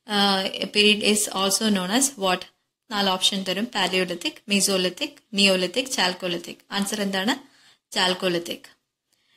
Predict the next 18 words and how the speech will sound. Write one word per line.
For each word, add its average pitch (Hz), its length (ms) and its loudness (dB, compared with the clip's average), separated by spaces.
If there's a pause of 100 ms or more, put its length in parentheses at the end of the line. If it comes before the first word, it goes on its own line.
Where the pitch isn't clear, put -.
(320)
ഇനി, 208 340 4 (300)
ആ, 190 260 0 (380)
first 247 460 4
metal 196 400 2 (160)
used 202 400 2
in 214 40 4
India 190 420 2
is 403 100 0 (600)
copper. 170 280 -6 (720)
കോപ്പറിന്റെ 214 460 2
കൂടെ 208 320 2
ടിന്നും 208 280 4
കൂടെ 196 180 2
യൂസ് 190 260 0
ചെയ്തപ്പോൾ 185 320 -2
അവർക്ക് 190 300 -4
എന്ത് 185 160 -6
കിട്ടി? 185 320 -4